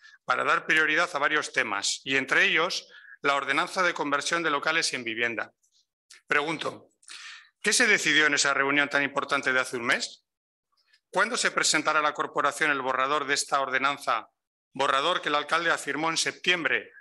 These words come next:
hace ya nueve meses, que estaba, abro comillas, prácticamente finalizado, cierro comillas.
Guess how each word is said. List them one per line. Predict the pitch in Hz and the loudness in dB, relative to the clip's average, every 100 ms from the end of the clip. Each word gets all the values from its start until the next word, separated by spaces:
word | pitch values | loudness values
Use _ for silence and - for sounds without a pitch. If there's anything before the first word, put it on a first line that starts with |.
| - | -4
hace | 156 - 156 | -2 0 2
ya | 165 156 | 4 2
nueve | 156 185 160 | 2 2 2
meses, | 139 170 - 117 - - - _ | 2 2 0 0 -2 -2 -12 _
que | - 131 | -2 -2
estaba, | - 165 151 | 2 2 2
abro | - 160 160 156 | 0 -2 -2 -6
comillas, | 143 160 147 127 - - - - | -2 0 0 0 -4 -14 -14 -4
prácticamente | 160 160 170 156 160 160 | -2 0 0 0 0 -2
finalizado, | 151 151 139 135 139 135 175 247 - | -2 0 0 -2 -2 0 -2 -4 -8
cierro | - 139 139 | -2 -2 -2
comillas. | 131 127 131 196 - - | -4 -4 -4 -4 -10 -20